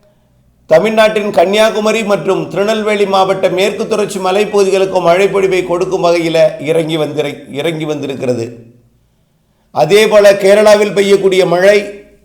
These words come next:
நீலகிரி மற்றும் வால்பாறை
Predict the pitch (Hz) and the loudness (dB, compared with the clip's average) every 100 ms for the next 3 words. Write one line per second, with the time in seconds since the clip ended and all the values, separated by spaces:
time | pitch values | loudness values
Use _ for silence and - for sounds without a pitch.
0 | _ _ _ _ _ _ _ _ _ - | _ _ _ _ _ _ _ _ _ -14
1 | 143 180 220 226 196 220 233 - - 160 | -2 0 0 -2 -2 -2 -4 -10 -14 -4
2 | 175 185 190 175 147 - - - 131 - | 0 0 0 -4 -6 -14 -20 -4 4 4
3 | 220 208 214 208 | 4 4 4 4